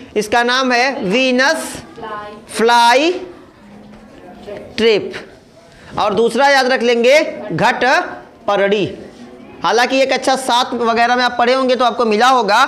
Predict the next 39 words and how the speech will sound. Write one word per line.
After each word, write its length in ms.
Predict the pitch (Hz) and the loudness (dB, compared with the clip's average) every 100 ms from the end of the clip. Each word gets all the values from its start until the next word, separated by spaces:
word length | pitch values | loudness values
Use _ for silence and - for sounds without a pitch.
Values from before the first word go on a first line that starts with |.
| - - - | -2 -12 -6
ठीक 140 | 233 | 0
है? 120 | 277 370 370 - | 2 2 -2 -6
Venus 340 | 180 269 294 - | -2 0 0 0
fly 280 | 269 262 269 | 2 2 2
trip 360 | 247 294 - | 2 2 2
और 220 | 285 349 359 - | 4 4 2 -2
घट 300 | 202 277 285 | 0 2 0
परड़ी, 220 | 269 247 | 0 0
ये 200 | 233 262 | 2 2
ऐसे 500 | 294 294 247 254 277 | 2 0 0 0 0
पौधे 400 | 302 285 277 285 302 | 2 2 2 2 2
हैं 500 | 269 294 339 - - - | 4 2 0 -6 -10 0
जो 120 | 277 | 0
कीट 280 | 285 311 - | 2 0 2
भक्षी 360 | 285 294 294 | 0 0 0
हैं। 240 | 285 277 202 - - | 0 0 -2 -6 -2
ये 120 | 277 | -2
कीटों 400 | 294 285 247 320 | 0 0 0 0
का 120 | 294 | 0
भक्षण 400 | 247 247 254 320 | 0 0 -2 -2
करके 400 | 285 269 277 320 320 - | 0 0 2 2 2 -2
उनसे 300 | 247 262 285 | -2 0 0
जब 140 | 277 269 | 0 0
nitrogen 440 | 269 254 262 269 | 0 0 0 0
प्राप्त 420 | 262 262 277 - 269 | 2 2 2 0 0
कर 140 | 262 | 0
लेते 320 | 254 247 254 | 2 2 2
हैं 460 | 247 285 - - - | 2 2 0 -6 -4
तो 100 | 240 | 0
क्या 140 | 269 | 2
करते 240 | 262 254 262 | 2 0 0
हैं? 60 | |
फिर 100 | 226 | 0
उन्हें 160 | 254 247 | 0 0
छोड़ 240 | 247 208 | 0 0
देते 180 | 185 175 | 0 0
हैं। 60 | 202 | 0
जैसे 180 | 233 262 | 0 2
light, 340 | 233 247 240 | 2 2 -2